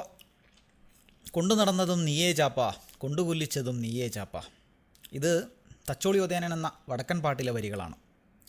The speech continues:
അതിൻ്റെ പൂർണ്ണരൂപം ഏതാണ്ട് ഇങ്ങനെയാണ്: "തച്ചോളിളയ കുറുപ്പെന്നോരെ, എല്ലാരെയും കൊണ്ട് പറഞ്ഞു നിങ്ങൾ, എന്നെക്കൊണ്ടൊന്നും പറഞ്ഞില്ലാലോ.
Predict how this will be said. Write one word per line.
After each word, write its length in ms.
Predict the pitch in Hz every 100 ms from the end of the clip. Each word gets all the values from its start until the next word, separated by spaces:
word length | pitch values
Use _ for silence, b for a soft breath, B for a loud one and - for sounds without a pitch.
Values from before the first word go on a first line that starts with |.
| -
അതിൻ്റെ 220 | 123 139 135
പൂർണ്ണരൂപം 560 | 135 175 165 165 160 - - _ 147
ഏതാണ്ട് 320 | 143 143 135 135 -
ഇങ്ങനെയാണ്: 360 | 143 123 107 101 - - - b b b b -
"തച്ചോളിളയ 580 | 127 160 160 156 156 156 - -
കുറുപ്പെന്നോരെ, 580 | 131 131 160 139 120 98 - - - -
എല്ലാരെയും 400 | 117 151 151 156
കൊണ്ട് 200 | 147 147
പറഞ്ഞു 300 | 127 120 139
നിങ്ങൾ, 260 | 123 110 98 - - - -
എന്നെക്കൊണ്ടൊന്നും 680 | 117 156 175 156 147 135 131
പറഞ്ഞില്ലാലോ. 540 | 123 117 139 120 104